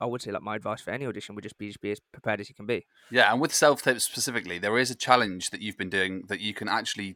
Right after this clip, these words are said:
Speaker 2: use to get better at self-tapes quite quickly.
Speaker 1: Yeah, I would recommend the Manuel Pioro twenty-one Day Self-Tape Challenge. Other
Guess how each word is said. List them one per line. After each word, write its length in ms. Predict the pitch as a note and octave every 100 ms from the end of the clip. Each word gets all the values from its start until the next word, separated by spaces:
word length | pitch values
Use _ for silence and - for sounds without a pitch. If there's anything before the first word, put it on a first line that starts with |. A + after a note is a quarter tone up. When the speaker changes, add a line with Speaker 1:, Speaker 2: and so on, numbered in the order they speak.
| _ -
Speaker 2:
use 320 | G#2 G2+ -
to 140 | -
get 180 | G2 -
better 300 | A#2 - G#2+
at 100 | E2
self-tapes 540 | - F#2+ - - F2+
quite 180 | - A2
quickly. 440 | - - - D2 - -
Speaker 1:
Yeah, 220 | E3+ A2 -
I 80 | E3
would 220 | G3+ G3+
recommend 480 | A3 - F3+ C#3+ - - - - - -
the 240 | C#3 - -
Manuel 340 | C#3+ D3+ C#3+
Pioro 420 | C3+ D3+ C3+ B2+
twenty-one 480 | A#2+ - C3 A#2+ A#2+
Day 140 | A#2 A2+
Self-Tape 420 | B2+ A#2+ - F2+
Challenge. 360 | A2+ C#3 F3 - - - _ -
Other 380 | B2+ B2 A2+